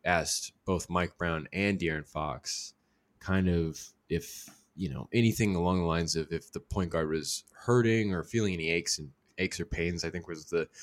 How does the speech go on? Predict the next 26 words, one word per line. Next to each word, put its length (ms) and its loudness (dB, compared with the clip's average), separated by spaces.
terminology 560 0
he 140 -8
used. 580 -4
And, 540 -2
uh, 380 -6
you 100 -16
know, 160 -20
Mike 320 -2
Brown 460 2
was 180 0
kinda 240 -4
just 300 -6
like, 340 -6
"No, 240 2
like, 260 -2
I 120 -6
don't 100 -4
know, 80 -4
like, 180 -2
everybody's 360 2
kinda 260 -2
suffering 400 -4
from 180 -6
aches 220 0
and 100 -6
pains." 460 2